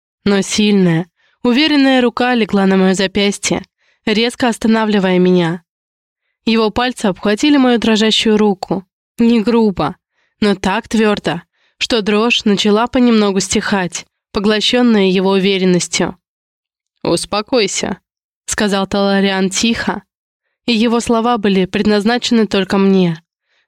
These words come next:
нашему маленькому, разбитому миру внутри этих стен. "Ты не одна. Тебе не нужно самой искать дрова".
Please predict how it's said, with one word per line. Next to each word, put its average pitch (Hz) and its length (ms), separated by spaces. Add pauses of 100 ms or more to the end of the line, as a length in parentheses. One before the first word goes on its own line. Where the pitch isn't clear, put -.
нашему 233 440
маленькому, 208 760 (300)
разбитому 262 640
миру 247 300
внутри 208 400
этих 190 220
стен. 180 480 (180)
"Ты 156 140
не 170 160
одна. 190 460 (480)
Тебе 202 280
не 208 140
нужно 208 540
самой 214 400
искать 185 260
дрова". 185 460